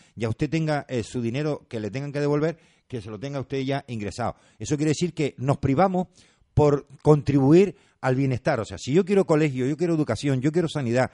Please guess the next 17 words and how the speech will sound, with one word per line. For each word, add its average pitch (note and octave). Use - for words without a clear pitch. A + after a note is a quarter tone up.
yo D3
quiero F#3
transporte C3+
público, B2
yo B2
quiero F#3
asfaltado, C3+
yo C3+
quiero F3+
autopista, C3
yo C#3+
quiero F3+
carretera, B2+
quiero E3+
embalse, C3+
quiero D#3
todo, F#3